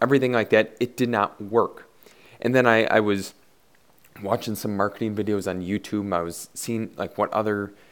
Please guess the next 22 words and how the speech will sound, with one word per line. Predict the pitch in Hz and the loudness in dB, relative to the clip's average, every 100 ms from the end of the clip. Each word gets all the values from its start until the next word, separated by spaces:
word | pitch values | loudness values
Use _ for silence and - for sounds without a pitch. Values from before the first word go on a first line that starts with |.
| - | -8
real | 110 113 | 0 0
estate | - - | 0 -2
investors | 110 104 104 - 95 | 0 2 2 0 -4
were | 101 | -4
doing | 98 107 104 | -4 -2 -2
on | 92 87 | -2 -2
Facebook, | - 98 - 101 | -2 -4 -2 -6
and | - | -6
I | 92 | -8
was | 90 | -8
like, | 87 - _ - - _ _ - | -10 -12 _ -20 -20 _ _ -6
"Okay, | 110 117 104 | -4 0 2
I'll, | 104 101 - | 4 4 4
I'll | 117 - | 2 2
implement | 139 139 139 131 107 101 | -4 -2 0 0 0 2
this." | 143 113 - - - _ _ _ - | 6 6 2 -10 -20 _ _ _ -4
And | 110 | -2
again, | 95 107 104 87 - _ - | 2 2 0 -4 -18 _ -2
it | 135 139 | -2 -2
did | 117 | -2
not | 104 98 101 | -2 -4 -4
work | 107 117 - - | 0 0 -2 -12